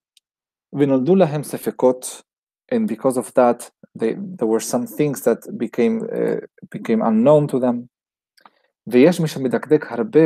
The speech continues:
ולא פגע בדרך הנכונה בחשבון ראיית הירח." And there is even those that go to very, very fine calculations to the infinitesimal degree of something.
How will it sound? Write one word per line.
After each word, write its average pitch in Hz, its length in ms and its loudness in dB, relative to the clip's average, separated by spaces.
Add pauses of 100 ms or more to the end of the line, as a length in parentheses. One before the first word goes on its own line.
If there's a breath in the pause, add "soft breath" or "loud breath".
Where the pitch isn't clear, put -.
ולא 120 200 2
פגע 120 280 2
בדרך 131 420 0
הנכונה 117 400 -2
בחשבון 117 460 -4
ראיית 110 320 0
הירח." 110 560 0 (880)
And 120 260 -4
there 110 180 2
is 113 140 0
even 143 300 2
those 135 440 4
that 110 220 2 (420)
go 120 140 2
to 110 160 -4
very, 113 560 4
very 113 360 4
fine 131 640 -2
calculations 113 1000 -4 (540)
to 110 340 -2 (760)
the 107 300 -2
infinitesimal 127 880 0
degree 123 560 2
of - 140 -4
something. 110 580 -4